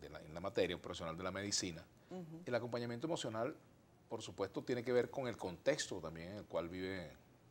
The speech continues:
Speaker 1: la mujer venezolana, porque quizás una mujer
Speaker 2: Ujú.
Speaker 1: de clase media alta, pues, tiene unas condiciones distintas a una mujer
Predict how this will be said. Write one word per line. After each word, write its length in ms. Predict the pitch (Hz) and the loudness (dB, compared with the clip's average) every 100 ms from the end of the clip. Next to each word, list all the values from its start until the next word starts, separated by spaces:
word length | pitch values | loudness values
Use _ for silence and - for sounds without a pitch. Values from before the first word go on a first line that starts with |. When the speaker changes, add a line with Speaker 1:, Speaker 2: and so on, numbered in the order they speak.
| - | -12
Speaker 1:
la 80 | 78 | -10
mujer 220 | 76 85 | -6 -4
venezolana, 540 | 95 98 - 110 135 - | -2 -2 2 2 2 0
porque 300 | - - - - - - | -6 -12 -12 -16 -20 -12
quizás 280 | - - 95 | -2 0 2
una 160 | 120 | 0
mujer 320 | 120 95 101 | 0 2 2
Speaker 2:
Ujú. 140 | 120 87 | 2 2
Speaker 1:
de 120 | 92 | 2
clase 280 | 95 95 104 | 2 2 2
media 440 | 101 107 104 98 | 2 4 6 8
alta, 260 | 101 101 135 | 6 4 0
pues, 160 | 95 | 0
tiene 180 | - 87 | -2 -6
unas 120 | 101 | -6
condiciones 480 | - 95 80 87 95 | -6 -4 -4 -2 -4
distintas 460 | 98 - 95 92 113 | -4 -4 -4 2 2
a 40 | |
una 140 | 90 92 | 2 -2
mujer 320 | 87 87 | 0 -2